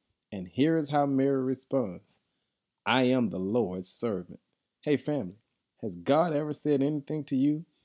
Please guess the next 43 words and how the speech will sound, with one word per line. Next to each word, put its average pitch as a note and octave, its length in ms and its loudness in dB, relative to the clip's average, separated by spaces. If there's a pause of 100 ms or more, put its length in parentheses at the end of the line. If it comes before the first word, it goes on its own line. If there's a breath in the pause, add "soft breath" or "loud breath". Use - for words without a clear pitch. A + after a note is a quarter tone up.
(260)
that's A2+ 220 -2
bigger B2 360 2
than C#3+ 220 0
you, D#3 240 0 (260)
that G2+ 140 0
makes A#2+ 320 0
no C#3+ 140 0
sense D#3 320 -8
to D3+ 120 -2
you, D#3+ 300 -2 (340)
but G#2 120 -2
yet G#2 340 0
you B2 180 4
know C#3 280 2
it A#2+ 160 -2
came D3+ 260 -4
from D3 180 -4
God, D#3 380 -4 (240)
so C3+ 220 -4
it's F#2+ 100 -2
going B2+ 300 -2
to B2+ 100 -2
bless A#2+ 480 -2
you? D#3+ 200 -4 (400 soft breath)
Have G2 200 -6
God E3 300 6
ever E3 180 0
said D#3+ 300 0
anything E3 420 -2
to E3+ 120 -4
you E3+ 340 -6 (260)
that F2 300 -2
blew B2+ 240 4
your D3+ 200 2
mind, D3 460 -4 (320)
blew A#2+ 220 6
your D3 260 4
understanding, D3+ 800 -4 (260)
and G#2 240 0
pushed - 380 0
your D#3 180 4
faith D#3+ 420 -2
forward? E3 360 -6